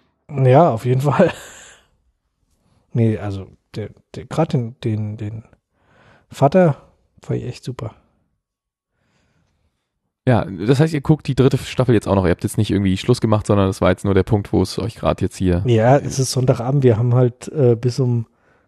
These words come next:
Speaker 1: weiß ich nicht, halb neun geguckt und dann so, ja, fangen wir jetzt noch an. Oh nee, dann verpasse ich nachher die Aufnahme. <laughs> Also wirklich.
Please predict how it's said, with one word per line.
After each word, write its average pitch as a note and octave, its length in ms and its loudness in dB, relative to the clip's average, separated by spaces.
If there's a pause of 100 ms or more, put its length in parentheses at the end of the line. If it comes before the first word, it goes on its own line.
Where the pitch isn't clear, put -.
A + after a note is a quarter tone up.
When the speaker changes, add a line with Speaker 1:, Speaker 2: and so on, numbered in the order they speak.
(140)
Speaker 1:
weiß B2+ 180 2
ich C3 40 0
nicht, B2+ 280 0
halb A#2 180 0
neun B2 220 4
geguckt B2 400 -2
und C3 120 0
dann B2 240 2
so, A#2+ 120 2
ja, A#2+ 120 2
fangen B2+ 220 -2
wir B2 40 2
jetzt - 160 -2
noch A2+ 140 -4
an. D3 200 -2
Oh C#3 140 -4
nee, B2 140 2
dann A#2 140 0
verpasse - 340 -10
ich - 60 -8
nachher A#2 180 -4
die A#2 120 -4
Aufnahme. G#2 440 -8 (240)
<laughs> - 260 -20
Also - 280 -2
wirklich. D3+ 600 -2